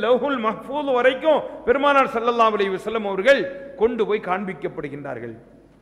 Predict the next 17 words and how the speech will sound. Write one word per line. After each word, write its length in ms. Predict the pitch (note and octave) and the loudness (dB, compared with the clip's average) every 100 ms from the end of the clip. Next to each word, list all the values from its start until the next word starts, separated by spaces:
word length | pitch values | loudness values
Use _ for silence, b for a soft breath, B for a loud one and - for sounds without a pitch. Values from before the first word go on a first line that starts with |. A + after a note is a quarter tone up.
| _ _ | _ _
அதற்கு 360 | C#3 E3 C#3+ - | -6 -4 -6 -8
பிறகு 300 | - F3 D#3 | -8 -8 -6
அல்லாஹ் 380 | D3 F3 A3 F3+ - - | -6 0 2 0 -6 -8
தன்னளவிலே 540 | - E3+ D#3+ D#3 D3 C#3+ | -6 -4 -2 -4 -4 -8
அழைக்கின்றான். 600 | C#3 B2+ - A2+ - G2+ - _ _ _ _ _ _ _ _ _ _ - | -8 -12 -18 -20 -20 -20 -20 _ _ _ _ _ _ _ _ _ _ -20
وَكَانَ 320 | C3 D#3+ E3+ C#3+ - | -10 -6 -6 -8 -8
قَابَ 180 | E3+ C#3+ - | -8 -8 -10
قَوْسَيْنِ 400 | C#3+ C3+ F3+ D#3 B2+ B2+ | -10 -10 -10 -10 -10 -14
أَوْ 60 | C#3 D#3+ | -12 -12
أَدْنَى. 260 | D3 G#2+ - - _ _ _ _ _ _ _ _ _ _ _ _ _ _ _ _ | -12 -14 -18 -20 _ _ _ _ _ _ _ _ _ _ _ _ _ _ _ _
ஒரு 160 | C#3+ G3 | -2 0
வில்லினுடைய 560 | B3+ D#4 D#4 C#4+ C4+ B3+ | 2 0 2 4 4 4
இரண்டு 240 | C4 C4 | 2 2
முனைகள் 460 | B3+ C4+ D4+ C#4 B3 | 2 2 2 4 2
எந்த 120 | A#3+ | 4
அளவிற்கு 400 | B3+ C#4 C#4+ C#4 | 4 4 2 -2
நெருங்கி 380 | C4 C4 D#4 D4+ | 2 2 2 2